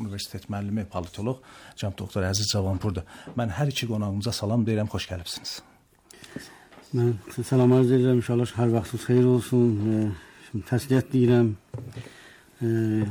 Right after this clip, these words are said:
Speaker 2: ağa İmam Hüseyn əleyhissalamın qırxın. İnşallah ki, bu əyyam itimə aslamız vardı və əzadarlıqlar inşallah Allahın dərgahına qəbul olsun.
Speaker 1: Çox sağ olun, nə hacı siz?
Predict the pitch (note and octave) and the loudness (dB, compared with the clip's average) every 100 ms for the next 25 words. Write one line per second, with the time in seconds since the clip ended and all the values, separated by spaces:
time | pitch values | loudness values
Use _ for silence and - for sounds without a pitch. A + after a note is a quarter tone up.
0 | F#2+ A#2 A2+ A#2 A#2+ A2+ - A#2 A#2 A2+ | -4 -2 4 6 8 6 4 4 4 2
1 | - A2+ A2 A2+ G#2+ - B2 A#2 G#2+ B2 | 0 2 4 2 0 -2 2 2 4 2
2 | B2+ A#2+ _ - - - - - _ - | 2 -2 _ -16 -12 -12 -12 -16 _ -6
3 | A2+ A2 A#2 - A#2+ A#2 A#2 G#2+ - _ | -2 0 -2 -2 0 2 0 -2 -10 _
4 | - G#2+ G#2+ G#2+ G#2+ - C3+ A2+ A#2 A#2+ | -6 -4 -2 -2 -4 -4 0 4 4 4
5 | A#2 - _ _ _ - - - _ _ | 0 -6 _ _ _ -20 -20 -20 _ _
6 | - B2 A#2 A2 - A2 A#2 A#2 A2+ G#2 | -2 2 2 0 0 2 2 2 2 2
7 | A2 A2 A2 G2+ - G#2 G2+ G2+ G2+ G2+ | 0 0 -2 -4 -10 -6 -4 -2 -2 -4
8 | G2+ - G#2+ A2 G#2+ G#2+ G2 A2 A2 A2 | -6 -6 -2 0 0 -2 -4 -4 -2 -4
9 | - G#2 G#2+ G#2+ G2+ - A2 G#2+ G#2 A2+ | -4 -4 -4 -4 -8 -10 -6 -2 0 -2
10 | G#2 A#2+ A#2 G#2+ G2+ G2 G#2+ G#2 G2+ G2+ | -2 -6 -4 -4 -2 -2 -2 -2 -2 -2
11 | G2 - - - - B2+ - A#2 A2 G2 | -4 -6 -14 -14 -6 -4 -2 -4 -6 -6
12 | A2+ G#2+ A#2 A2+ A#2+ C#3+ C#3+ | -8 -6 -6 -6 -6 -6 -8